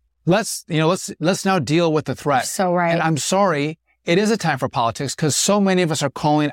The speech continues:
Speaker 1: out the threat that Joe Biden is, um, a, is, it's, it's his fault, um, and he won't stop it. Even with what's going on in the Middle East, he won't stop the flow of people coming across the
Speaker 2: Oh,
Speaker 1: southern
Speaker 2: sure.
Speaker 1: border.
Speaker 2: What happened, what happened
Speaker 1: And
Speaker 2: in the
Speaker 1: it won't
Speaker 2: border,
Speaker 1: be his fault.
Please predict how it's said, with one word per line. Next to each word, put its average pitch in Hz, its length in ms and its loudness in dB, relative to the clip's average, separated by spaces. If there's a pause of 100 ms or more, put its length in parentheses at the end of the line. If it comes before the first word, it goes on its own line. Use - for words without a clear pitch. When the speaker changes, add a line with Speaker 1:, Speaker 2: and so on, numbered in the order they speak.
Speaker 1:
out 156 240 -2
the 175 100 -2
threat 175 300 0
that 120 140 -4
Joe 147 200 -2
Biden 143 400 0
is, 127 380 -4 (500)
um, 131 360 0 (180)
a, 139 220 0
is, 127 160 -2
it's, - 180 -6
it's 127 320 -4
his 175 180 0
fault, 156 480 0 (320)
um, 143 260 0
and 156 100 0
he 156 60 0
won't 151 200 0
stop 208 300 0
it. 104 160 -6 (400)
Even 226 260 4
with 196 200 0
what's 170 160 -2
going 165 180 0
on 160 100 0
in - 20 0
the 156 80 0
Middle 147 200 2
East, 165 180 0
he 220 180 2
won't 180 300 0
stop 160 460 0
the 139 80 -4
flow 151 260 0
of 127 80 -2
people 135 220 0
coming 147 260 0
across 131 280 -2
the 139 60 -8
Speaker 2:
Oh, - 20 -6
Speaker 1:
southern 285 240 -2
Speaker 2:
sure. - 120 0
Speaker 1:
border. 285 120 2
Speaker 2:
What 311 120 0
happened, 359 400 2 (100)
what 311 100 0
happened 330 360 -2
Speaker 1:
And 339 80 6
Speaker 2:
in 311 100 6
the 233 60 2
Speaker 1:
it 185 100 0
won't 208 160 0
Speaker 2:
border, - 100 -2
Speaker 1:
be 165 60 -2
his 147 180 -4
fault. 113 320 -8